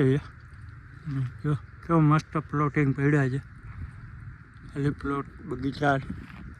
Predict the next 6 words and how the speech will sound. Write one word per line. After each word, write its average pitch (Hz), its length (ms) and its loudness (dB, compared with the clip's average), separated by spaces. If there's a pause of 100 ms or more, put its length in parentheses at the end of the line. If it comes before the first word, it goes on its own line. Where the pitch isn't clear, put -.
(1040)
હાલો, 202 180 0 (720)
ખાલી 190 220 4
કરીએ. 208 300 4 (1120)
બરાબર, 180 280 -4 (180)
હવે 160 160 4
મળીએ. 147 360 4